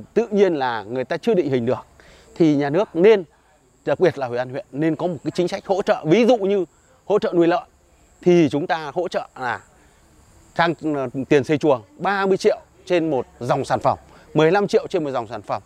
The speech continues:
hoặc nuôi dê là tám triệu trên một dòng sản phẩm, chẳng hạn như thế. Thế thì nuôi trâu bò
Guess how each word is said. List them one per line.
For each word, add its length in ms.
hoặc 200
nuôi 180
dê 240
là 260
tám 220
triệu 240
trên 120
một 60
dòng 160
sản 140
phẩm, 160
chẳng 140
hạn 160
như 100
thế. 180
Thế 80
thì 240
nuôi 140
trâu 160
bò 260